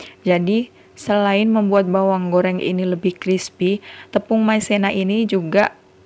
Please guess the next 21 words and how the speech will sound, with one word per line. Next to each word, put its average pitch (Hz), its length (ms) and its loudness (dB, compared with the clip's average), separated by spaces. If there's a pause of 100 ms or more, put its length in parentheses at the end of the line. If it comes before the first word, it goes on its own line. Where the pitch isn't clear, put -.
(180)
membuat 190 640 -2
si - 160 -2
bawang 185 400 0
goreng 185 400 0
itu 208 240 -4
tidak 196 320 -2
lengket 185 320 -4
satu 185 240 -6
sama 185 400 -6
lain 170 320 -4 (480)
dan 190 480 4 (240)
tidak 190 480 0
membuat 190 640 2
bawang 185 640 4
goreng 185 400 0
ini 185 240 0
menjadi 190 560 -2
cepat 185 320 -4
gosong. 170 560 -4 (320)
Jadi, 196 560 2 (320)
warna 196 320 4